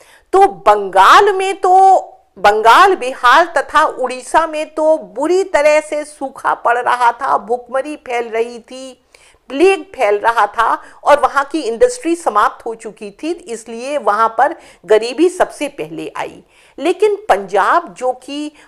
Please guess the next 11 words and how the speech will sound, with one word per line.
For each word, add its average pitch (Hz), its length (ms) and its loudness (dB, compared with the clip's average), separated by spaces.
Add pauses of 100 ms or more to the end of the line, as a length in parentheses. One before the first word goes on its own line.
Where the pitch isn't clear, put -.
(100)
महाराजा 247 460 0
रणजीत 233 640 -6
सिंह 226 300 -12
की 226 160 -16
रियासत 175 640 -6
थी, 277 300 -14 (380)
एटीन 339 580 -4
थर्टी 233 560 -10
नाइन 254 300 -4
तक 247 240 -4 (240)
पंजाब 208 600 0